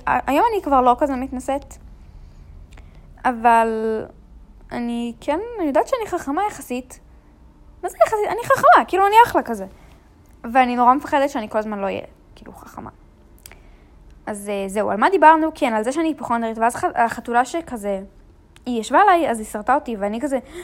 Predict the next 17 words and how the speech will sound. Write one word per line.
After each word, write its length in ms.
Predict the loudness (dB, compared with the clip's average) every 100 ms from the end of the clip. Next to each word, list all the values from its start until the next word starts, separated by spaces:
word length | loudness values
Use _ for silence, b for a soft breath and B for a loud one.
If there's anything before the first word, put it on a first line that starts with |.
| B -2
"אומייגאד, 360 | 2 4 4 2
מגרד 260 | 0 -4
לי 60 | -4
כל 120 | -4
הגוף, 340 | -4 -4 -4 -6
אומייגאד, 420 | -6 -4 -4 -4
אומייגאד." 480 | -8 -6 -6 -6 -8 -14 -20 -20 -20 -20 -20 -20 -18
והקטע 1400 | -14 -4 0 0 0 -2 -4 -4 -6 -6 -8 -4 -2 -2
שכאילו, 680 | -4 -6 -8 -8 -6 -4 -4 -8 -20 -20 -20 -20 -20 -20 -18 -12
נכון, 340 | -10 -4 -2
נ-, 640 | -2 -4 -8 -12 -20 -14 -10
נגיד, 260 | -8 -8
כאילו, 200 | -6 -6
חתולים, 380 | -6 -10 -10 -6 -4
אז 80 |
הם 100 | -4
כזה, 200 | -4 -6